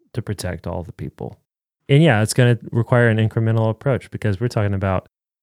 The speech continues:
not just walking back gay marriage, we're talking about walking back no-fault divorce. We're talking about all kinds of things like that.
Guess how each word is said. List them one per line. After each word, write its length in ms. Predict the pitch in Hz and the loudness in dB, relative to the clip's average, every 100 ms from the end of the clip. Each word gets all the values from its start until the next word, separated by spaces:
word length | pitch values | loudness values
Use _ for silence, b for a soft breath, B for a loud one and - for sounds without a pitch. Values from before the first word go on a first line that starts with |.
| - | -6
not 200 | 113 104 | -2 0
just 160 | 95 - | 0 2
walking 280 | 98 95 98 | 2 2 2
back 220 | 85 - | 0 -2
gay 140 | 90 | -2
marriage, 340 | 98 95 110 110 | 0 0 0 -2
we're 80 | |
talking 320 | 107 95 104 98 | 0 0 2 2
about 340 | 98 95 98 | 2 2 2
walking 400 | 101 95 113 110 | 0 0 0 2
back 200 | 110 - | 2 2
no-fault 400 | 117 113 120 113 | 0 0 0 0
divorce. 520 | 113 120 139 78 - | -2 0 0 -2 -4
We're 60 | 101 | -2
talking 380 | 104 92 104 104 | 0 2 2 2
about 320 | 104 104 - | 4 2 2
all 120 | 113 | 0
kinds 340 | - 120 127 82 | 2 2 2 0
of 100 | - | -4
things 320 | - - - | -8 -8 -8
like 200 | - - | -10 -12
that. 220 | - | -16